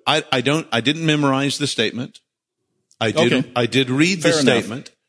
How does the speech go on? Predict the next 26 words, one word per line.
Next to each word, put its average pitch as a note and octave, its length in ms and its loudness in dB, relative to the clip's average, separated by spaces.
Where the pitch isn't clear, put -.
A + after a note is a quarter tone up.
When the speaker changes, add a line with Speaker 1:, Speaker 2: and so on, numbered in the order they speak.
Speaker 1:
I C3+ 180 0
read C3+ 340 2
an A#2+ 180 -8
earlier C#3 360 2
draft A#2 460 -2
of A#2+ 60 -2
the A2 80 0
statement A2 460 -2
that G#2+ 80 -4
I A2 80 0
had G#2+ 100 -4
a G#2 60 0
number A2 480 0
of - 240 -6
disagreements A#2 680 0
with. - 360 -8
When B2+ 140 2
the B2 80 2
final E3 380 0
statement C3 500 0
came B2+ 240 2
out, A#2+ 260 2
it A#2+ 120 -6
was A2 200 -2
much B2 600 0
better. B2 480 -2